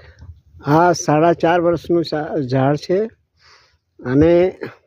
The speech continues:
ફ્લાવર અને, ફ્લાવરિંગ અને ફ્રૂટિંગ ચાલુ થઈ ગયું છે. આ સામે એનું ફ્લાવરિંગ છે અને આ એનું પાકેલું ફળ છે.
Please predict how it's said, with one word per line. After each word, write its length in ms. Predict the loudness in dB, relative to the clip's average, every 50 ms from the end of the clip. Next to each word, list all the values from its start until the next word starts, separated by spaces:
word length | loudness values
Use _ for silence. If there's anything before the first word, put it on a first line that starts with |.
| _ _ _ _ _ -8
ફ્લાવર 340 | -4 -2 0 2 2 2
અને, 300 | 2 2 2 2 2 2 2 0 -2 -4 -8 -16 _ _ _
ફ્લાવરિંગ 520 | _ _ 0 2 4 4 4 4 4 4 4
અને 140 | 2 0
ફ્રૂટિંગ 440 | -2 -4 -6 -6 -2 0 0 0 0
ચાલુ 260 | 0 0 0 0 -2
થઈ 200 | -2 -2 -4 -2
ગયું 160 | -2 -2 -4 -2
છે. 180 | -2 -4 -4 -4 -6 -12 _ _ _ _ _ _ _ _ _ _ _ -20 -20 _ _ _ _ _
આ 260 | -8 -4 0 0 0 0
સામે 500 | -2 -2 -2 0 2 2 2 2 2 0 -2 -4 -6 -8 -12 -16 -18 -20 -20 _ _ _ _ _ _ _ _ _ _ _ _ _ _ _ _ _ _ _ _ _ _ -20 _ _ 0
એનું 180 | 2 4 4 2
ફ્લાવરિંગ 520 | 0 0 0 2 2 4 4 2 2 0
છે 220 | -2 -4 -6 -6 -6 -8 -10 -14 _ _ _ _ _ _ _ _ _ _ _ _ _ _ _ _ _ _ _ _ -20 -20 -16 -14 -12 -10 -8 -4
અને 240 | 0 2 2 2 2 0 -2 -4 0
આ 340 | 2 4 4 4 2 2
એનું 240 | 0 0 -2 -2 -4 -6 -10 _ _ _ _ _ _ _
પાકેલું 440 | -12 -10 -8 -6 -4 -2 0 -2 -2
ફળ 260 | -4 0 0 0 0
છે. 220 | 0 -2 -4 -6